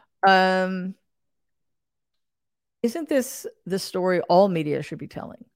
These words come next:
Why are our international organizations that are supposed to be bringing people together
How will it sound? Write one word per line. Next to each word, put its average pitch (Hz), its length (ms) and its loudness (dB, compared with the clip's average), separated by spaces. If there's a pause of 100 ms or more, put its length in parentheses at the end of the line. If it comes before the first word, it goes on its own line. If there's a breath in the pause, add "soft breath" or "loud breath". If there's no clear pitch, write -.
(400)
Why 180 280 4
are 170 260 4
our 165 240 0
international 165 760 -6
organizations 151 840 -6
that 151 120 -6
are 151 80 -6
supposed 285 500 0
to 214 80 4
be 175 120 4
bringing 160 340 -2
people 156 260 -6
together 156 560 -2